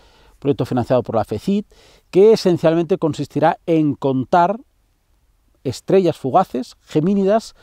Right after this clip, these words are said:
a partir de las, de las, eh, retransmisiones, a partir de las cámaras, eh, del cielo. Estar atentos y os iremos dando más información en, en, en los portales, tanto de, de Sky Life, donde se va a producir la retransmisión,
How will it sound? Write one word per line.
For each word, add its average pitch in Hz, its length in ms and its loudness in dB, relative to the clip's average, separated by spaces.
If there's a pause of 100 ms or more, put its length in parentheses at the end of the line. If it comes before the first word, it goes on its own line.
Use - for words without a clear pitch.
(260)
a 160 100 -2
partir 175 460 2
de 190 140 2
las, 131 420 0
de 131 180 -6
las, - 720 -4
eh, 101 640 -6
retransmisiones, 117 800 -4
a 131 60 -6
partir 151 260 -4
de 147 80 -2
las 131 180 -4
cámaras, 131 480 0 (380)
eh, 120 160 -4
del 117 200 0
cielo. - 380 -12 (420)
Estar 143 240 2
atentos 190 680 2
y 131 160 -2
os 113 320 -8
iremos 123 280 -2
dando 131 440 2
más 156 320 0
información 135 720 -6 (420)
en, 113 460 -6
en, 110 260 -6
en 113 280 -6
los 107 120 -6
portales, 147 760 0
tanto 110 360 -6
de, 104 520 -4
de 104 180 -8
Sky 147 340 0
Life, 185 400 2
donde 104 200 -10
se 110 80 -8
va 107 60 -4
a 104 40 -8
producir 101 360 -8
la 101 100 -6
retransmisión, 135 640 -4